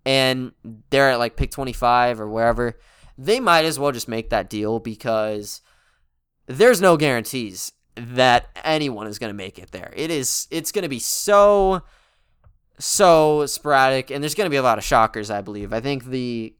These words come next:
consensus mock drafts are gonna get completely destroyed once you get to pick, like, sixteen or so. Probably even before that, there'll be some shockers. But if I were to make it, you know, as realistic as possible, I think what you could see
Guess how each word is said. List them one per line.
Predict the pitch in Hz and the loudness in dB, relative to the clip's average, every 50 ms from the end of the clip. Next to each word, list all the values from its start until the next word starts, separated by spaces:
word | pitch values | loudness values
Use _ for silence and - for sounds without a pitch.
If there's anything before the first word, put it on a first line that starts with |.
| _ _ | _ _
consensus | - 160 143 131 - - 156 139 135 - - 139 127 - | -10 -10 -10 -8 -6 -6 -4 -6 -6 -6 -8 -8 -8 -4
mock | 135 123 120 113 110 - | 0 2 2 2 2 0
drafts | - 135 113 104 104 101 - - | -2 -2 -2 0 -2 -2 -4 -8
are | 120 | -10
gonna | 113 110 110 | -10 -10 -10
get | - - - | -12 -14 -16
completely | - 113 92 - - 143 139 - 135 123 110 - _ _ _ - 139 - | -18 -18 -20 -18 -14 -14 -12 -12 -12 -12 -14 -16 _ _ _ -20 -20 -16
destroyed | - 135 117 - - - - - 139 127 117 113 104 98 98 - - _ _ _ - | -14 -14 -12 -12 -12 -12 -10 -6 -4 -4 -2 -4 -4 -6 -10 -16 -20 _ _ _ -8
once | 117 123 113 - | -6 -6 -6 -6
you | - 117 | -8 -8
get | 117 - | -8 -6
to | - 107 | -8 -2
pick, | - - 113 107 - - - | 2 2 2 2 0 -8 -14
like, | 82 85 - | -16 -12 -10
sixteen | - - - 110 101 - - - 110 104 98 87 | -8 -8 -6 -8 -8 -10 -12 -14 -16 -16 -16 -16
or | 73 98 | -16 -16
so. | - - 113 95 92 104 _ _ _ _ _ | -12 -10 -10 -10 -10 -12 _ _ _ _ _
Probably | - 170 170 170 156 147 | -2 -2 0 0 -2 -4
even | 139 123 117 | -8 -8 -8
before | 110 110 - - 117 117 113 113 | -10 -12 -10 -8 -6 -4 -4 -2
that, | 107 95 101 - | -2 -2 -4 -4
there'll | - 110 107 107 | -6 -6 -8 -8
be | 104 110 107 107 104 - _ _ _ _ _ _ _ | -8 -10 -10 -10 -12 -14 _ _ _ _ _ _ _
some | - - 147 123 113 | -14 -12 -12 -10 -8
shockers. | - 135 123 107 104 101 - 104 101 95 - | -4 -2 0 0 0 -2 -4 -6 -6 -6 -6
But | - - 123 123 120 - - - - - - | -2 0 0 0 0 -4 -14 -20 -20 -10 -6
if | - 147 190 | 0 4 6
I | 220 | 6
were | 254 247 | 6 6
to | 226 | 4
make | 196 185 185 196 185 - | 2 0 0 0 0 0
it, | 190 180 170 - - - - - _ _ _ _ _ _ _ _ _ _ | -2 -2 -2 -4 -6 -8 -8 -10 _ _ _ _ _ _ _ _ _ _
you | 160 | 0
know, | 185 180 170 | 2 4 4
as | 165 - 160 | 4 2 2
realistic | 185 185 185 180 180 - - 180 143 147 | 0 0 0 0 -2 -4 -4 -4 -4 -4
as | 139 - - | -4 -4 -2
possible, | - 156 143 143 143 - 135 131 131 | 2 4 4 4 4 0 -2 -2 -2
I | 127 123 | 0 -2
think | 120 - 165 156 143 - | -2 -2 -6 -6 -6 -4
what | 143 143 117 | -4 -4 -4
you | 127 131 139 | -4 -6 -6
could | 131 139 113 | -6 -6 -6
see | - - 135 127 127 127 131 | -6 -4 -4 -4 -4 -6 -6